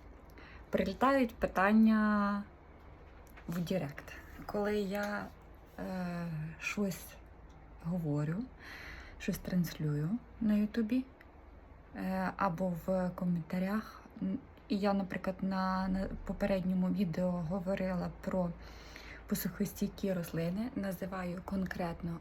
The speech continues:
рослини в відеоролику, і мені прилітає питання конкретніше.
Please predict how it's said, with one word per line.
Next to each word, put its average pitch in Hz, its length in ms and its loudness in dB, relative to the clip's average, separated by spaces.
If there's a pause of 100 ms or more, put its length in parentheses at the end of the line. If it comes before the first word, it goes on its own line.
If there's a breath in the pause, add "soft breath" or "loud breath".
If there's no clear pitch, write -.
рослини 170 720 -2 (600)
в 170 160 -2 (640)
відеоролику, 170 1160 -2
і - 200 -4
мені 170 280 -2 (440)
прилітає 165 520 -4
питання 156 480 -2 (100)
конкретніше. 160 760 -4